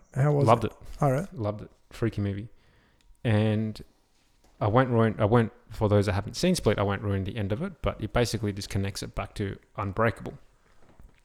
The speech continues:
Speaker 1: Oh,
Speaker 2: And,
Speaker 1: really?
Speaker 2: and Glass is the third part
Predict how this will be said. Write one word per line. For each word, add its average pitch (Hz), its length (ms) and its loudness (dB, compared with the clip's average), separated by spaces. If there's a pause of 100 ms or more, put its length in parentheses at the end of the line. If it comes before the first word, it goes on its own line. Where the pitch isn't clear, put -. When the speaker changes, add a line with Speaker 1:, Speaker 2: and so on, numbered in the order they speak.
(160)
Speaker 1:
Oh, 185 120 12
Speaker 2:
And, 156 80 8
Speaker 1:
really? 180 260 6
Speaker 2:
and 101 180 2
Glass 113 760 2 (1120)
is 98 760 -2 (1200)
the 107 200 2
third 107 300 2
part 98 280 4